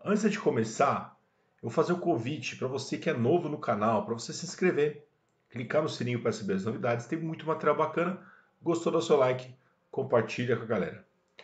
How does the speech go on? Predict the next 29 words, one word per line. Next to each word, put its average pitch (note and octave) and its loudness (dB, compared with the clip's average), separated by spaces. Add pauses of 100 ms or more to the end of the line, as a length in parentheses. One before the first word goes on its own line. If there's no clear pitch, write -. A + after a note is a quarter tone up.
(420)
Então, F#3+ 4
você F#3+ 0
tem F#3 4
aqui, F3 2
ó, - 4
uma E3+ 6
faixa F#3+ 6
de A2 4
vinte F3+ -2
e D#3 0
um F#3+ 0 (300)
mil B2+ -2
e - 0
seiscentos B2+ -4
metros C#3 4
quadrados G#2 2
de G#2+ 4
areia F#2 2 (140)
de - -8
uma A2 0
praia F2 -2 (760)
foi E3 -2
limpa C3+ -2
por C#3+ -6
quinze F#3+ 0
pessoas - -4 (400)
em B2 -10
nove C3 6
dias. - -10